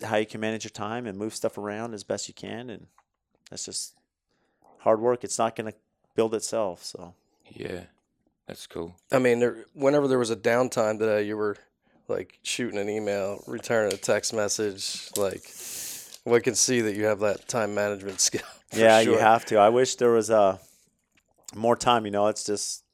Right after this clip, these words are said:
Speaker 1: kinda like you mentioned, right? I mean, it's every minute you're sending emails, sending texts, making calls, or for me, social media too. That's a big part of what we do. So you're responding to questions, comments as much as you can. And
Speaker 3: Do you ever just shut it down?
Speaker 1: Um,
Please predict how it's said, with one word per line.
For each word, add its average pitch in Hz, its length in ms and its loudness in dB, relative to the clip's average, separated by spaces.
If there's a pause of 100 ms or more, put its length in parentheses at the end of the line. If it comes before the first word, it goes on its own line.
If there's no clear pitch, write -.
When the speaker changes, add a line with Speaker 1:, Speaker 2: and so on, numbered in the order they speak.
Speaker 1:
kinda 110 180 -8
like 104 180 -6
you 104 80 -10
mentioned, 98 260 -8
right? 92 160 0
I 95 40 -4
mean, 98 160 -10
it's - 320 -10 (840)
every 135 240 8
minute 139 320 4
you're 120 160 6
sending 131 340 0
emails, 131 300 2
sending 127 260 0
texts, 123 320 2
making 123 260 -4
calls, 123 480 6
or 104 640 2 (840)
for - 120 -10
me, 107 240 -6
social 107 380 -4
media 113 260 -6
too. 113 200 -8
That's 110 200 -4
a 104 60 -14
big 107 180 -10
part 113 160 -6
of 110 60 -6
what 110 140 -4
we 107 80 -14
do. 107 200 -10
So - 160 -10
you're 104 160 -4
responding 101 540 -10
to 98 60 -14
questions, 101 420 -8
comments 101 420 -10
as 98 140 -12
much 98 180 -14
as 92 100 -18
you 101 60 -20
can. 98 300 -14
And 95 160 -18 (580)
Speaker 3:
Do 127 80 -6
you 131 60 2
ever 131 80 -4
just 117 180 -6
shut 120 240 4
it 107 100 0
down? 117 280 2 (800)
Speaker 1:
Um, 143 640 10